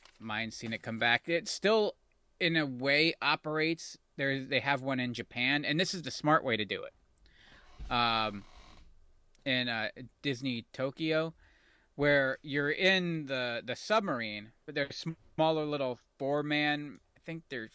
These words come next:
four people bubbles. Um, but rather than it completely be underwater, the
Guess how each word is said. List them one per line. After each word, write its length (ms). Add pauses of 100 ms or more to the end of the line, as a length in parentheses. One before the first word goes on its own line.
four 180
people 400
bubbles. 600 (500)
Um, 440 (840)
but 260
rather 440
than 180
it 180
completely 460
be 140
underwater, 800 (280)
the 200